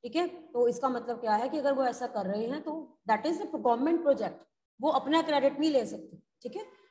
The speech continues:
तो ये होता है code of conduct। Then election commission, आपको पता ही है कि हमारी country का इलेक्शन commission है जिसको responsibility दी गई है,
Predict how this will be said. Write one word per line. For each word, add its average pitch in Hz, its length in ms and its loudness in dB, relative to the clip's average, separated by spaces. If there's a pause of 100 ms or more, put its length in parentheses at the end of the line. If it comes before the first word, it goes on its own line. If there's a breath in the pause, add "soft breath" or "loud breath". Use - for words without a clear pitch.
तो 254 60 -4
ये 240 140 2
होता 233 240 0
है 233 80 -6
code 196 180 -2
of 180 100 -2
conduct। - 420 -10 (320)
Then 254 220 4
election 262 360 0
commission, 262 360 -4
आपको 254 180 -6
पता 247 220 -6
ही 254 60 0
है 247 60 -2
कि 254 100 -14
हमारी 233 220 -6
country 233 320 -10
का 233 100 -4
इलेक्शन 226 360 -4
commission 220 440 -4
है 226 60 -6
जिसको 220 240 -6
responsibility 208 680 -8
दी 208 140 0
गई 208 200 0
है, 269 180 -4